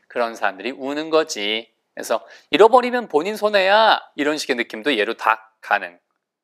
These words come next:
그래서 많이 씁니다. Finders, keepers, losers, we-, weepers. 자, 다시 한번. Finders, keepers, losers,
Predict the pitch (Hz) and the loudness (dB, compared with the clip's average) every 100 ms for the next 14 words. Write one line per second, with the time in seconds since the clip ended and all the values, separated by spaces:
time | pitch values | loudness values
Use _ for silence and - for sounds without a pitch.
0 | _ - - 120 139 123 95 87 117 _ | _ -10 -6 -4 -4 -4 -4 -4 -4 _
1 | _ _ _ _ _ _ _ _ _ - | _ _ _ _ _ _ _ _ _ 0
2 | 139 127 147 156 175 190 190 - - 170 | 2 2 -2 -2 -2 -2 -8 -18 -16 -12
3 | 170 - 170 170 170 170 - - 117 135 | -4 2 4 6 2 -4 -16 -8 -4 -2
4 | 143 143 147 151 139 110 107 131 127 - | 0 2 4 4 0 -6 -4 -2 -4 -8
5 | _ - _ 113 139 143 110 85 82 - | _ -20 _ -2 0 0 0 0 -2 -10
6 | - _ _ - - 92 - 95 98 143 | -14 _ _ -6 -4 -2 2 2 4 2
7 | 202 233 _ _ _ _ _ _ _ - | 0 -6 _ _ _ _ _ _ _ -6
8 | - 123 170 185 196 208 214 - - - | 2 2 2 2 4 6 4 -2 -10 -12
9 | 180 - 95 107 160 - _ _ _ 107 | -8 -2 2 2 2 -6 _ _ _ -6
10 | 120 143 139 160 170 170 - | -2 0 4 6 6 4 -4